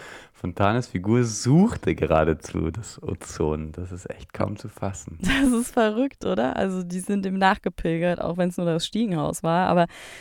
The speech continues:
Speaker 2: ja, die Autorin hat halt irgendwie gemeint, äh, ironisch, ja.
Speaker 1: Ja.
Speaker 2: Zumal, man muss sagen, Fontane hat hier ursprünglich mal Pharmazie studiert und
Speaker 1: Mhm.
Speaker 2: hat aber genau dann aufgehört,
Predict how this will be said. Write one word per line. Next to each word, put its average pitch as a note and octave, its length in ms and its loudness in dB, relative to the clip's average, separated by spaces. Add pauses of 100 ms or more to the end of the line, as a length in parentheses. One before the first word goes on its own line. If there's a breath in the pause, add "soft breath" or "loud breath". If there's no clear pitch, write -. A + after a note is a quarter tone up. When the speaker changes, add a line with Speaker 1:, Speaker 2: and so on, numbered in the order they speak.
(160 loud breath)
Speaker 2:
ja, G#3 180 8
die G3 140 2
Autorin A#3+ 500 6
hat A#3 140 6
halt A3 120 4
irgendwie G#3 280 2
gemeint, E3+ 640 0
äh, D#3+ 260 2 (300)
ironisch, D3 1000 -2
ja. E3 400 0
Speaker 1:
Ja. F#2 280 2 (100)
Speaker 2:
Zumal, G#3 400 6
man G#3 160 2
muss G#3 160 0
sagen, F3+ 420 4
Fontane F#3+ 560 2
hat F#3 140 2
hier G3 160 -2
ursprünglich G3+ 500 -2
mal F3+ 140 -2
Pharmazie E3 540 -2
studiert C3+ 520 -4 (500)
und F#3+ 220 2
Speaker 1:
Mhm. F#3+ 60 2
Speaker 2:
hat G3 120 8
aber F#3+ 220 8
genau G#3 600 6 (100)
dann C4+ 200 6
aufgehört, G#3+ 840 2